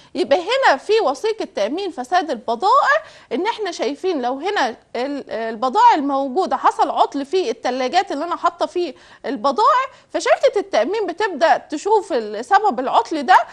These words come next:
لو هي لقيته إن العطل ده ما فيهوش أي حد متدخل فيه، فشركة التأمين بتبدأ إن هي تعوض عليه. وطبعا إحنا هناخد بالتفصيل اللي هي وثيقة، كل الوثائق اللي إحنا اتكلمنا عنها،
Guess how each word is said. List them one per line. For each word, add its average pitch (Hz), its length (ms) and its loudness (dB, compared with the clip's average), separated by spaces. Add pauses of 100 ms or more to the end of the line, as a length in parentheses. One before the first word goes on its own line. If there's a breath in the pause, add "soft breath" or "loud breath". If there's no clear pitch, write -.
(180 loud breath)
لو 294 180 0
هي 453 260 2
لقيته 403 360 -2
إن 277 140 -2
العطل 254 420 2
ده 339 200 6
ما 247 180 -2
فيهوش 392 300 -2
أي 370 380 2
حد 285 500 0
متدخل 277 560 -2
فيه، 494 180 -2 (260 loud breath)
فشركة 440 320 -6
التأمين 339 400 -2
بتبدأ 330 400 -2
إن 277 100 -4
هي 359 180 -4
تعوض 330 400 2
عليه. 196 200 -2 (240 loud breath)
وطبعا 494 400 0
إحنا 392 320 -6
هناخد 403 420 -2
بالتفصيل 415 1000 -2
اللي 277 180 -6
هي 381 120 -2
وثيقة، 359 480 -4 (360 soft breath)
كل 453 200 2
الوثائق 311 540 0
اللي 269 120 -6
إحنا 349 160 -8
اتكلمنا 285 500 -6
عنها، 427 460 -2